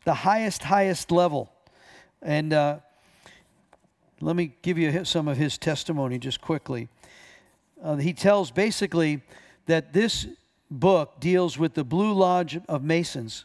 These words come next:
first and second and third degree, and its roots. Only the very basic essentials of the Blue Lodge degrees, degrees are covered. By no means, uh, is the, is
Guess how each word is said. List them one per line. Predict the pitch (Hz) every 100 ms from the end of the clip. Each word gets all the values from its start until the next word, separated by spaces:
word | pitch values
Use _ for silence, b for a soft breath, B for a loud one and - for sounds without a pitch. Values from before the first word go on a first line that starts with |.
| -
first | 180 175 180
and | 156
second | 180 165 160
and | 135
third | 165 156
degree, | 143 135 156 131
and | 127
its | 120
roots. | 147 151 113 - - _ _ B B B B B B
Only | 175 226 208
the | 185
very | 208 202
basic | 185 202 - 165
essentials | 170 - 185 - 170 156
of | 135
the | 147
Blue | 151 180
Lodge | 170 165 143 -
degrees, | 151 160 156 156 160
degrees | 147 135 160 151
are | 139
covered. | - 170 127 113 - B B B
By | 156 160
no | 160 190
means, | 196 180 175 151 - B B B
uh, | - 151 185
is | 147
the, | 131 135
is | - 156 135